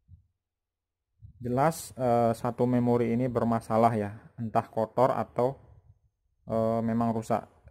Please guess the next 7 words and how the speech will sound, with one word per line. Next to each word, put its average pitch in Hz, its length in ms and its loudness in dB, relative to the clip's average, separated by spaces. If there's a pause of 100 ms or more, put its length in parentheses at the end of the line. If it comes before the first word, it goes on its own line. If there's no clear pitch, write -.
(400)
Coba 110 160 -2
kita 123 320 -4
bersihkan 113 480 -6
dulu 110 240 -2
ya. 110 160 -6 (1120)
Kita 110 160 -12
bersihkan. 110 560 -8